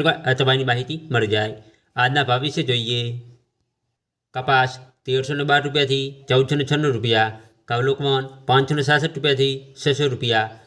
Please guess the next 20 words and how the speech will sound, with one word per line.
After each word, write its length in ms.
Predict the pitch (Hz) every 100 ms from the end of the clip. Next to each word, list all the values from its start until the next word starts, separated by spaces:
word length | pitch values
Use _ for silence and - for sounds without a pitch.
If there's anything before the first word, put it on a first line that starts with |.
| _ _ -
ઘઉં 120 | 120
ટુકડા 360 | 120 151 135 131 131 - _ 107 -
પાંચસો 240 | 135 139 151
ને 60 | 147
નેવું 140 | 156 143
રૂપિયાથી 360 | 151 139 139 139 - -
છસો 240 | 143 135 147
ને 100 | 143
અડતાલીસ 340 | 135 151 139 131
રૂપિયા. 340 | 110 110 110 - - _ _ _
જુવાર 220 | 123 135 143
સફેદ 320 | 139 143 139 - -
સાતસો 240 | 139 135 151
ને 60 | 147
દસ 120 | 151 156
રૂપિયાથી 380 | 147 139 143 139 - -
નવસો 240 | 120 127 147
ને 80 | 143
પચાસ 220 | 151 135 131
રૂપિયા. 360 | 117 117 113